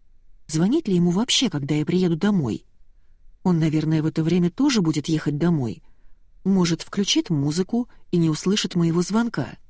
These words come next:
Может, я просто смогу оставить сообщение? О, да, я смогла бы оставить сообщение,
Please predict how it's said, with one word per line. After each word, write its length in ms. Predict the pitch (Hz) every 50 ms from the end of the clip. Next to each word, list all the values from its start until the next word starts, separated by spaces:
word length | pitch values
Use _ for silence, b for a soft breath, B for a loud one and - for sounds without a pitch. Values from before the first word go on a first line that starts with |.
| - - - - - - - - - - - - - - - - - -
Может, 420 | - 170 170 160 151 147 139 - -
я 160 | 151 151 143
просто 280 | - 170 160 - - 170
смогу 340 | - 170 160 151 151 160
оставить 360 | 151 - - - 160 156 160 -
сообщение? 760 | - 165 160 - - - - 294 302 240 160 120 104 104 - - - - - - - - - - - - - _ - - - - - - - - - - - - - - -
О, 280 | 196 233 240 240 214
да, 380 | 151 135 127 117 117 113 - - - - - - - - - -
я 200 | - 190 202 208
смогла 480 | 208 - - 254 269 233 220 202 180 160
бы 120 | 160 185
оставить 400 | 214 - - - 240 196 151 135
сообщение, 760 | - - 165 165 - - - - 160 123 110 104 - - -